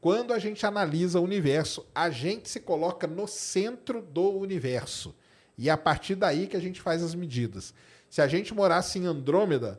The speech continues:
lá seria o centro do universo pra esse tipo de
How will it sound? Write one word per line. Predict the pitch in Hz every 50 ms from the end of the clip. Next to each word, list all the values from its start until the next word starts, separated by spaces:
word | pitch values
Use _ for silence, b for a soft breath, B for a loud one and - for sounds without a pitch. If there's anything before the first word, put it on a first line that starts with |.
| -
lá | - 104 120 139 156 190
seria | 208 - - 233 214 208 208
o | -
centro | - - 185 190 185 -
do | 196
universo | 190 196 180 143 139 151 180 190 - - - - b b b b b b _ _ _ -
pra | - 202 220 247 269 277 - - - _
esse | 175 202 226 - - - 190
tipo | - - - - 170 208 208 - - 247
de | 220 190 151 123 143 156 175 208 226 -